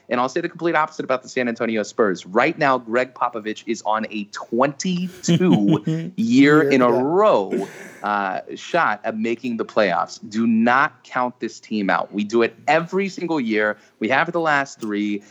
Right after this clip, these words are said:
Speaker 1: Everyone's saying, you know, the, the streak's online. The streak's a, you know, a huge risk this year. He's, he's going to snap the streak. He still has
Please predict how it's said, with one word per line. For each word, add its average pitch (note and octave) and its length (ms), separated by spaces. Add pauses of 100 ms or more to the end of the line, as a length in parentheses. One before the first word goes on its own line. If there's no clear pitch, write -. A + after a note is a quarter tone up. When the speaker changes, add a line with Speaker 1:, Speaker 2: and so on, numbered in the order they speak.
(200)
Speaker 1:
Everyone's D3 360
saying, C3+ 440
you G#2+ 80
know, G2 120
the, G2 140
the G2 340
streak's D#3 440
online. A#2 760
The G2 80
streak's - 400
a, A#2 160
you A2+ 100
know, G2 140
a F2+ 60
huge D#3 340
risk A2 340
this G#2+ 220
year. G#2 160
He's, G2 280
he's F#2+ 200
going C3 340
to B2 60
snap A2+ 320
the G#2 80
streak. F2+ 440 (380)
He D#3+ 80
still C#4 180
has B3+ 140